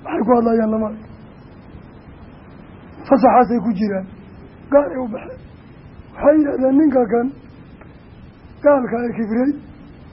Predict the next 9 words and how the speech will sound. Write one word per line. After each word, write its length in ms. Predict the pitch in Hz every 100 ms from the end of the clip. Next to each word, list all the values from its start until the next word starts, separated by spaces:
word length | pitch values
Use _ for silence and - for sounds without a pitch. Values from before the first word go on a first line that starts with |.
| - -
innagana 380 | 254 285 285 269
iimaankii 420 | 269 269 269 247
ka 100 | 254 262
noqon 300 | 254 240 254
mayno. 260 | 247 233 180 - - - -
Isna 240 | 247 226 302 285
ina 120 | 262
dayn 300 | 220 262 277
maayo. 260 | 254 247 214